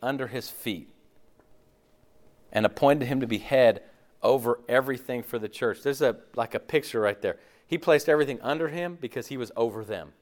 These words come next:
That we've gotta remember that. I mean, this is really important. And he's the head of the church,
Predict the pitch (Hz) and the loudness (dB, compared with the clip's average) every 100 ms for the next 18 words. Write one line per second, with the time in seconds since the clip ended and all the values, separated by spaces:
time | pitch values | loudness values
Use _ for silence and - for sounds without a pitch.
0 | _ _ _ _ _ _ _ _ - 127 | _ _ _ _ _ _ _ _ -4 -2
1 | 123 123 117 131 139 135 135 143 131 104 | -2 -2 6 8 8 4 2 2 2 2
2 | 87 101 107 117 127 131 120 139 139 120 | 0 -6 -6 -6 -8 -8 -2 -2 -2 -4
3 | 139 151 117 - _ _ _ _ _ _ | -2 -4 -4 -12 _ _ _ _ _ _
4 | _ - 110 151 131 113 - 147 156 143 | _ -14 -6 -4 0 0 0 4 6 4
5 | - 113 104 101 - - 131 147 - | -2 -4 -4 -8 -8 -4 -2 -2 -6